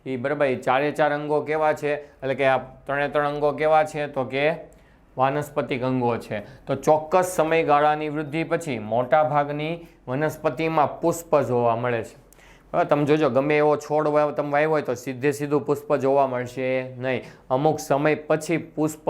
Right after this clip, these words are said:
એટલે કે ફૂલ જોવા મળશે. અહીંયા પુષ્પ એટલે શું થાય? ફૂલ થાય. તો તમે નિહાળ્યું હશે કે આંબાને વસંત ઋતુમાં જ પુષ્પો આવે છે, ગમે ત્યારે આવી જતા નથી. પછી પુષ્પોમાંથી જ રસદાર ફળ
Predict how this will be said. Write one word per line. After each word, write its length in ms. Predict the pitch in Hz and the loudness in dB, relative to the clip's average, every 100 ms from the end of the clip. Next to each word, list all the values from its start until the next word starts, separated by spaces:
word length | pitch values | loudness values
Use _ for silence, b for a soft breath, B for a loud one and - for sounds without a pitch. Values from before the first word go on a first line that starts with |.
| 127 | 2
એટલે 140 | 120 131 | 2 -2
કે 120 | 131 | -4
ફૂલ 400 | 127 - 147 135 | -4 -2 0 0
જોવા 300 | 110 123 117 | -2 2 2
મળશે. 360 | 110 107 - 107 | 0 -4 -6 -10
અહીંયા 460 | - - - 139 | -10 -18 -2 0
પુષ્પ 360 | 123 151 147 - 147 | 2 0 0 2 2
એટલે 180 | 143 143 | 2 -2
શું 220 | 156 151 | -2 -4
થાય? 180 | 143 135 | 0 0
ફૂલ 380 | 131 127 123 | 0 0 0
થાય. 240 | 107 113 104 B B | 0 -4 -4 B B
તો 60 | - | -6
તમે 260 | - 160 | 0 2
નિહાળ્યું 540 | 165 170 175 175 156 139 | 4 4 4 4 6 4
હશે 240 | 135 123 | 4 -2
કે 280 | 113 135 120 B B | 2 2 2 B B
આંબાને 540 | 131 151 160 160 160 | -2 -2 2 2 2
વસંત 460 | 143 135 139 170 165 | 0 0 0 -2 2
ઋતુમાં 580 | 160 165 170 165 170 175 | 4 4 2 2 2 2
જ 60 | |
પુષ્પો 400 | 170 165 160 - | 0 -2 -4 0
આવે 340 | 143 123 120 110 | 4 4 2 -4
છે, 200 | - 101 - | -8 -16 -14
ગમે 280 | 123 127 151 | -8 -4 -2
ત્યારે 220 | 151 151 | 0 2
આવી 200 | 139 147 | 2 0
જતા 440 | 139 135 143 143 143 B B - | -6 -2 0 0 0 B B -16
નથી. 500 | 131 135 135 113 104 b b b _ _ _ _ _ _ - b | -8 -6 -6 -8 -16 b b b _ _ _ _ _ _ -20 b
પછી 180 | 147 139 | -2 -2
પુષ્પોમાંથી 800 | 143 147 147 170 165 165 165 170 | 0 -2 2 2 4 2 0 -2
જ 140 | 139 - B 127 | -2 -4 B -2
રસદાર 580 | 143 147 160 156 160 | -2 0 2 4 4
ફળ 360 | 151 - 156 139 | 0 0 2 2